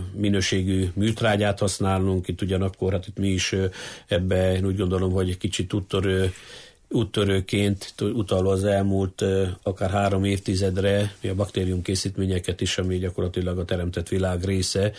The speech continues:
de a nem megfelelő agrotechnikával ugyanakkor a, a szintetikus, akár növényvédőszerek, akár gyomírtók használatával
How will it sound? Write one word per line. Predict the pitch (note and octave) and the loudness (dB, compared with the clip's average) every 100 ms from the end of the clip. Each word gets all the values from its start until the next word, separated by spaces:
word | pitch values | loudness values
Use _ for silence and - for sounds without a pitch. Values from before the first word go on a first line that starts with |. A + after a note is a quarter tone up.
| - - - | -12 -16 -14
de | - F#2 F#2 F2+ F#2 - | -4 2 4 4 0 -2
a | A2 F#2+ F#2+ | -2 0 2
nem | G#2 G#2 | 2 4
megfelelő | G2+ G2+ G2+ G2 F#2+ F#2+ F#2+ F#2 G#2+ | 2 2 2 4 4 2 2 0 0
agrotechnikával | G#2+ F#2+ F#2+ G2 F#2+ F#2 G2+ F#2+ | 0 0 0 0 0 0 2 2
ugyanakkor | F#2+ F#2+ F#2 - F#2+ | 2 2 0 0 0
a, | F#2+ F#2 - - - - E2+ | 2 0 -4 -18 -18 -6 -2
a | F2+ F#2 F2 E2+ | 0 2 0 -2
szintetikus, | - G2+ F#2+ F#2 F#2 F#2 - - - | -2 0 0 -2 -2 -2 -2 -6 -6
akár | G#2+ G2+ G2 | -4 0 2
növényvédőszerek, | F#2+ G2 F#2+ F#2+ F#2 G2 F#2 F#2 | 2 2 2 2 2 2 0 0
akár | F#2 F#2+ | 0 0
gyomírtók | F#2 F#2+ F#2+ - F#2 - | 0 2 0 0 -2 0
használatával | G2+ - F#2+ F#2 - F2+ F2+ G2+ G#2+ | -2 0 0 0 0 -2 2 2 2